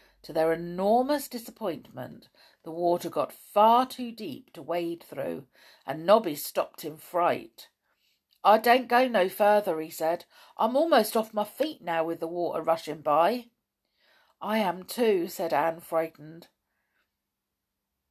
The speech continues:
"Perhaps I can swim out," said Julian, and he struck out. But he gave it up in dismay, for the torrent of water was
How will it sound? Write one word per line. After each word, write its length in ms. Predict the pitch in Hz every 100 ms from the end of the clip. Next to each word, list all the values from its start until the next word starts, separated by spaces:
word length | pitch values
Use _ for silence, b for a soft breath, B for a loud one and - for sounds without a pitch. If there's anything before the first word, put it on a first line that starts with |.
| _ _ _ _ _ _
"Perhaps 420 | 196 220 330 -
I 80 | 262
can 180 | 262 240
swim 360 | - - 247
out," 280 | 160 143 -
said 220 | - 147
Julian, 540 | - 147 135 135 143 135 _ b b b b b
and 120 | -
he 60 | 156
struck 540 | 147 - - 240 185
out. 500 | 180 170 160 - - _ _ _ _ _ _ _ _ _ _ _
But 100 | 127
he 60 | 170
gave 280 | 156 160 160
it 80 | 156
up 180 | 165
in 80 | 156
dismay, 500 | 143 - 156 160 147
for 120 | 151
the 120 | 143 156
torrent 480 | - 226 208 165
of 160 | 160 160
water 480 | 175 175 165 - - B B B -
was 300 | 180 -